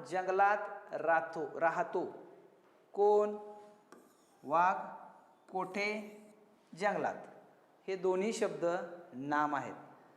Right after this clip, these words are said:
कधीकधी वाक्यामध्ये एकापेक्षा जास्त नाम येतात आणि मग स्कॉलरशिपच्या परीक्षेला आपल्याला प्रश्न विचारला जातो की, दिलेल्या वाक्यामध्ये नामा-, नाम असलेल्या शब्दांची संख्या किती? तर आपण ते नाम ओळखून आपण त्यांचा अचूक पर्याय लि-, लिहा-,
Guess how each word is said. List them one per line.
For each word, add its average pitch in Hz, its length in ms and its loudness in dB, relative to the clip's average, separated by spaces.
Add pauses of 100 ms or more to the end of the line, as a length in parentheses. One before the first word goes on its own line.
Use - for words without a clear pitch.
(240)
कधीकधी 208 360 0
वाक्यामध्ये 208 640 2
एकापेक्षा 202 440 -2
जास्त 202 340 0
नाम 196 220 0
येतात 180 260 0 (600)
आणि 170 160 -4
मग 196 100 -4
स्कॉलरशिपच्या 196 640 0
परीक्षेला 202 360 0
आपल्याला 202 240 4
प्रश्न 202 240 -4
विचारला 190 320 0
जातो 185 240 2
की, 185 100 -6
दिलेल्या 180 340 2
वाक्यामध्ये 165 680 -2 (1000)
नामा-, 170 600 0
नाम 202 280 2
असलेल्या 190 440 -2
शब्दांची 175 560 -4
संख्या 165 360 -4
किती? - 360 -8 (800)
तर 180 120 -2 (100)
आपण 190 340 -2 (100)
ते 190 100 0
नाम 180 320 2
ओळखून 175 280 0
आपण 170 260 0
त्यांचा 202 260 -2
अचूक 165 240 -2
पर्याय 156 500 2 (480)
लि-, 156 600 -4
लिहा-, - 520 -2